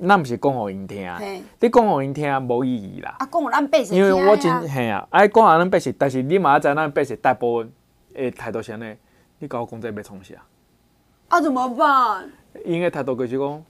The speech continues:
Speaker 1: 我根本无，无要插这啊。
Speaker 2: 不是啦，有咧插的，有咧，不能咧插啦。
Speaker 1: 因为讲台北就是亲像咱讲的，大部分的台湾人其实无会甲你讲政治的，
Speaker 2: 因为咧生活啦。
Speaker 1: 无会。对，
Speaker 2: 嗯。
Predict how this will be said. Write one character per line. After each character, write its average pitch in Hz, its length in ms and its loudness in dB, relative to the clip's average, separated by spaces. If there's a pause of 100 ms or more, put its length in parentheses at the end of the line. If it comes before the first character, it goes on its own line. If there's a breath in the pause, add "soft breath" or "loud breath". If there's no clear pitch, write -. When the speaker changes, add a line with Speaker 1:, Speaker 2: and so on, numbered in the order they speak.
Speaker 1:
我 165 140 -8
根 131 160 -14
本 135 100 -10
无， 113 220 -10
无 101 300 -12
要 110 40 -10
插 113 220 -14
这 98 200 -8
啊。 90 140 -12 (680)
Speaker 2:
不 262 100 -12
是 359 200 -8
啦， 247 200 -4
有 247 100 -8
咧 320 100 2
插 269 200 -4
的， 202 100 -6
有 196 180 -8
咧， - 220 -10
不 175 100 -2
能 190 100 6
咧 196 80 6
插 - 0 -
啦。 175 60 4
Speaker 1:
因 - 20 4
为 160 60 0
讲 208 240 4
台 202 100 6
北 139 260 6
就 170 180 0
是 160 100 -8
亲 - 160 -8
像 127 160 -2
咱 151 160 -4
讲 139 140 2
的， 95 140 -10 (100)
大 151 180 8 (140)
部 131 260 4
分 131 80 0
的 131 140 -4
台 117 260 0
湾 117 200 -2
人 104 320 -8 (100)
其 - 140 -6
实 180 160 -6
无 131 140 -6
会 120 100 -4
甲 117 100 -8
你 113 160 -6
讲 110 200 -14
政 104 220 -14
治 85 100 -18
的， 85 160 -14
Speaker 2:
因 320 140 -4
为 294 100 2
咧 180 200 4
生 285 240 -4
活 262 80 -2
啦。 247 380 4
Speaker 1:
无 - 20 -12
会。 - 60 -16
对， 135 180 4
Speaker 2:
嗯。 101 140 -2